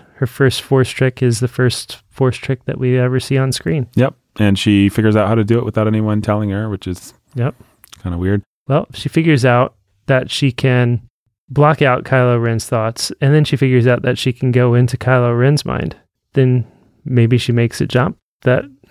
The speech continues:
Speaker 1: she can control weaker minds.
Speaker 2: That makes sense. I suppose that makes sense. Uh, then she escapes. Uh, Kylo Ren destroys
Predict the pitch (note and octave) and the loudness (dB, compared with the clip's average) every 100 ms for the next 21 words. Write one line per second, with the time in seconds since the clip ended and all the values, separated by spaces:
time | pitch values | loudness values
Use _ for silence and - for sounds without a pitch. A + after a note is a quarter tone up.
0 | B2+ - C3+ B2+ B2+ B2+ D3 D#3+ B2+ A#2 | -14 -4 -4 -2 -2 -2 0 2 0 -2
1 | _ _ _ _ _ C#3+ C3 - - F2 | _ _ _ _ _ -10 -8 -6 -6 -6
2 | A2+ - _ A2+ A2 A#2 D3+ D#3+ - - | -8 -12 _ 0 2 2 2 -2 -6 -16
3 | _ _ _ A#2 A2 A#2+ A2+ A2+ A2 C3 | _ _ _ -2 0 2 0 -2 -2 0
4 | C3+ B2 - A2 A2+ A2 A2+ - - B2 | 0 -2 -2 2 4 4 0 -4 -2 0
5 | A#2+ C3 - D3 D#3+ - - C3+ A#2+ A2 | 2 0 2 0 0 -4 -2 0 0 0
6 | C3+ C3 C3 B2+ B2+ A#2+ A#2+ - C#3 C3 | 0 2 2 2 2 0 -2 -2 2 2
7 | C3 A#2+ - | 2 -2 -8